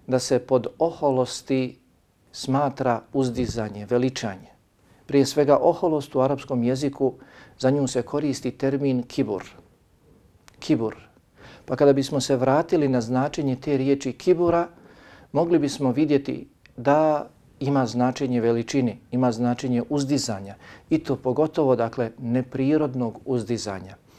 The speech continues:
nadmenosti i slično. I kod nas je čak ova riječ, je li tako, poznata i naši stari su znali govoriti čibur, vidi što se čiburi, oholi, je li, i slično.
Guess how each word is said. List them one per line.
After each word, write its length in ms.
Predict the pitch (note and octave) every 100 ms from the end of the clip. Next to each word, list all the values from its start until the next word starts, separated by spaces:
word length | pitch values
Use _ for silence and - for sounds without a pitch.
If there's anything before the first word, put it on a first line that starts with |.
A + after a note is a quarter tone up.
| - _
nadmenosti 760 | A#2+ C#3 C3 B2+ A#2 A2+ - B2+
i 160 | - A#2+
slično. 420 | B2+ G#2+ - A#2
I 60 | D3+
kod 240 | - A#3
nas 180 | G3 C#3
je 60 | A#2+
čak 240 | D3+ C#3
ova 180 | C3+ A#2
riječ, 260 | B2+ C3+ -
je 80 |
li 80 | A2
tako, 320 | G#2 C3+ B2
poznata 600 | G#2+ D3+ D#3+ D#3 B2 B2+ - - - - -
i 80 | C3+
naši 260 | C#3 C3+ C3
stari 380 | - C#3+ D3+
su 140 | C3+ C3
znali 280 | A#2 B2+ A#2+
govoriti 480 | A#2+ A2+ B2 -
čibur, 380 | A#2 - A2+ A2 -
vidi 240 | C3 A#2 A2+ -
što 220 | - B2+
se 200 | - A2+ - _ _ _
čiburi, 420 | - B2+ G#2 G#2 - - -
oholi, 340 | B2 A2 F#2+ -
je 120 | B2
li, 100 | A#2+ -
i 80 | A#2+
slično. 400 | A2+ - -